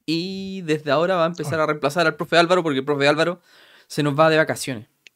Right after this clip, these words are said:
Speaker 1: Así que hay que
Speaker 2: Eso.
Speaker 1: desearle nuestro más cordial, eh, felicitaciones por sus vacaciones y que la pase muy bien.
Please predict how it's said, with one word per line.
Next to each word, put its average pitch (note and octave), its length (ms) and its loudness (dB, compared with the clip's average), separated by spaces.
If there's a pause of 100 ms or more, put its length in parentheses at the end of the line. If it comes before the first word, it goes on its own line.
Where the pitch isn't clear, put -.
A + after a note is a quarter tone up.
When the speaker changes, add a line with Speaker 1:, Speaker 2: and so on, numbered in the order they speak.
(280)
Speaker 1:
Así C3+ 180 -8
que C3 220 -6
hay C3+ 240 -2
que C#3+ 160 0
Speaker 2:
Eso. C#3 80 0
Speaker 1:
desearle C#3+ 580 0 (840)
nuestro C#3+ 260 -4
más D3+ 640 2 (540)
cordial, D3 340 -2 (680)
eh, B2+ 360 -4 (520)
felicitaciones D3+ 600 -2
por D3+ 140 -8
sus C#3+ 240 -6
vacaciones D#3 560 -6 (140)
y D#3+ 100 -12
que C#3+ 140 -6
la B2+ 360 -6
pase C3 220 -8
muy A#2+ 140 -8
bien. - 140 -18